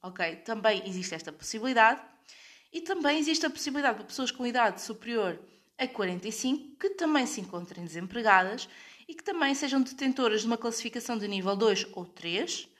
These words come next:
ok? Ah, e que se encontrem inscritos no Centro Qualifica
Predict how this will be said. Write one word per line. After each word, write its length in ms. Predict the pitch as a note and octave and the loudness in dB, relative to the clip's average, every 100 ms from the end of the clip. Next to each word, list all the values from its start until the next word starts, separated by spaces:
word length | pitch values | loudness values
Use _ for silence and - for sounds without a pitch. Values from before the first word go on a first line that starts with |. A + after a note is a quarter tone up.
| - - _ | -20 -20 _
ok? 560 | - F#3+ G3 F3 G3+ C4 - - - - - _ - | -8 -4 0 0 -2 -10 -16 -20 -20 -20 -20 _ 8
Ah, 480 | B3 B3 B3 A#3+ - | 10 10 8 4 -2
e 100 | C#4+ | -6
que 80 | C4+ | -4
se 100 | D#4+ | -2
encontrem 240 | D4 D4+ | 0 0
inscritos 380 | D4 D4 C4+ - | 0 -2 -4 -2
no 120 | A#3 | -2
Centro 340 | A#3+ C4+ C4 B3+ | 0 0 0 -2
Qualifica 880 | - D#4+ D#4 C#4 - A3 - D#3+ | 0 4 4 4 2 -2 -4 -12